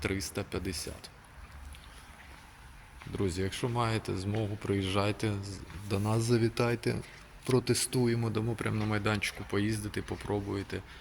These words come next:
посидите, пощупаєте. Лавол двісті сорок четвертий.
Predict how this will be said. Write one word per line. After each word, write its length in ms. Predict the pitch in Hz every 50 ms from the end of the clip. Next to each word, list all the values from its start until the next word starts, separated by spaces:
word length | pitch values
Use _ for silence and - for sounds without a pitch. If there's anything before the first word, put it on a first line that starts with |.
| - - - -
посидите, 520 | - 107 - - - 110 101 104 95 - 98
пощупаєте. 680 | - - 90 - - - - - - - 90 92 - - - - - - - - - - - - - - - - - - - 117
Лавол 340 | 110 107 113 117 117 113 110
двісті 340 | 113 113 113 101 - - -
сорок 300 | - - 113 113 107 -
четвертий. 600 | - - - - 101 98 92 90 95 - 95